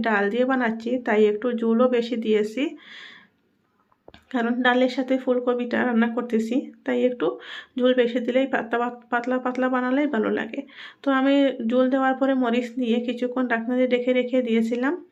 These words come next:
ভালো করে ফুটে ওঠার জন্য। তো এখন আমি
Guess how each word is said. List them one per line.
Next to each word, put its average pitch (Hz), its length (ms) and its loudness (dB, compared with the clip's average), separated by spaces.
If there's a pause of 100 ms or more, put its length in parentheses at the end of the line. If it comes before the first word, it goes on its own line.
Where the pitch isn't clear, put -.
(580)
ভালো 240 200 2 (100)
করে 247 240 2
ফুটে 240 280 -4
ওঠার 240 380 0
জন্য। 226 200 0 (440)
তো 240 60 -8 (220)
এখন 233 240 -4
আমি 240 120 -2